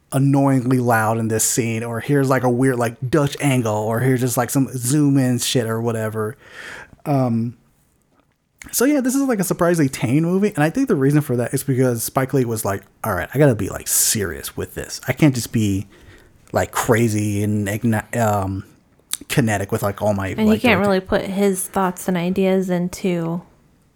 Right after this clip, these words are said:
Speaker 2: like, race and different things 'cause it has to be about what he thought,
Speaker 1: Yeah.
Speaker 2: like, what Malcolm X thought.
Speaker 1: Yeah, yeah. I mean, this movie is all about, I mean, this movie is about race anyway, but, like, the Spike Lee level of race is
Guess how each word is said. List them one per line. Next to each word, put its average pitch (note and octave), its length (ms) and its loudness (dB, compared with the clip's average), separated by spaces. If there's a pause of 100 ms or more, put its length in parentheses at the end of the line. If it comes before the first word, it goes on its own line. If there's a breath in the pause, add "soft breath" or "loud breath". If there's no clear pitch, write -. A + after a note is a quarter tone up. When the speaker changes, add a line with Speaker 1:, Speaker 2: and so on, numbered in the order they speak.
(240)
Speaker 2:
like, G3+ 200 0 (120)
race F3+ 460 0
and F3 140 0
different F3 280 -4
things F3+ 260 -4
'cause G3+ 160 0
it - 100 2
has F3+ 260 0
to F#3+ 60 -2
be F#3 140 0
about - 240 2
what - 140 0
he F#3+ 180 0
thought, - 380 -4 (160)
Speaker 1:
Yeah. E3 220 6
Speaker 2:
like, A#2 140 2
what F#3+ 100 4
Malcolm F#3 280 2
X E3+ 220 -2
thought. - 280 -6 (100)
Speaker 1:
Yeah, C3+ 340 0
yeah. A#2 180 -2
I D#3 60 -4
mean, E3 160 2
this E3 140 0
movie C3+ 240 2
is A#2 80 0
all A#2+ 140 2
about, A2 280 -4
I D3+ 60 0
mean, E3+ 80 4
this E3 80 -2
movie C3 220 2
is A2+ 80 -2
about G#2+ 180 -2
race G#2+ 260 0
anyway, B2+ 320 2
but, A2 180 -6
like, G#2+ 280 -2
the A#2+ 80 -6
Spike B2 380 0
Lee F3 180 4 (160)
level A#2 260 4
of G2+ 80 -2
race G#2+ 240 0
is G#2+ 160 -8